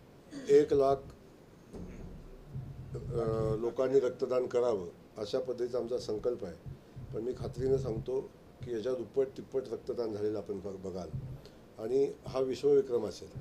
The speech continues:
या आदरणीय देवेंद्रजींच्या वाढदिवसादिवशी झालेलं रक्तदान हे विक्रमी असेल,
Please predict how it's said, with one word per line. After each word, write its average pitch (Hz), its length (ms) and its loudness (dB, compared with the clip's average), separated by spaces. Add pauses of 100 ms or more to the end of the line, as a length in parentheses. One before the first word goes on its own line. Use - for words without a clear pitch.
(2000)
या 120 220 2 (440)
आदरणीय 120 320 2
देवेंद्रजींच्या 113 680 -4
वाढदिवसादिवशी 110 960 -4 (100)
झालेलं 117 420 -4 (280)
रक्तदान 117 480 -2 (480)
हे 117 140 2
विक्रमी 135 440 2
असेल, 92 360 -4